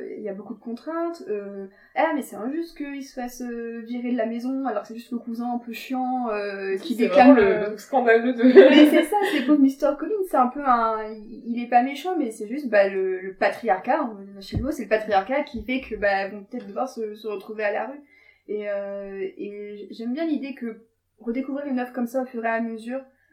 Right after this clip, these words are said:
Speaker 1: prendre conscience de sa portée un peu sociologique, je trouve que c'est ça qui fait une œuvre riche et qu'on prend du plaisir à la redécouvrir. Même moi, en le, en le revoyant, euh,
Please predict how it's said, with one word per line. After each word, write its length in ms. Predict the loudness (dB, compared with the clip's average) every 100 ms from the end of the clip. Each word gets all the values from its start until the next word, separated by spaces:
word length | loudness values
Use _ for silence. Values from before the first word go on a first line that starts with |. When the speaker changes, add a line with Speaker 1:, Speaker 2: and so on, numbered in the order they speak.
| _ _
Speaker 1:
prendre 200 | -4 -2
conscience 240 | -2 -4
de 80 | -6
sa 140 | -6 -6
portée 300 | -8 -6 -6
un 80 |
peu 100 | -6
sociologique, 800 | -8 -10 -10 -10 -10 -10 -10 -12 -14
je 60 |
trouve 140 | -16 -14
que 100 | -14
c'est 100 | -12
ça 160 | -12
qui 160 | -12 -12
fait 120 | -14
une 160 | -12 -14
œuvre 220 | -12 -14 -12
riche 300 | -10 -12 -16 -20 _ -20 _ -16
et 100 | -14
qu'on 300 | -14 -16 -16
prend 180 | -6 -4
du 140 | -4
plaisir 260 | -6 -6 -2
à 80 | -2
la 100 | -2
redécouvrir. 520 | -6 -12 -12 -8 -4
Même 300 | -2 -2 -4
moi, 200 | -6 -2
en 20 |
le, 280 | -2 -2 -4
en 60 | -6
le 100 | -8
revoyant, 640 | -8 -6 -6 -6 -6 -6
euh, 160 | -8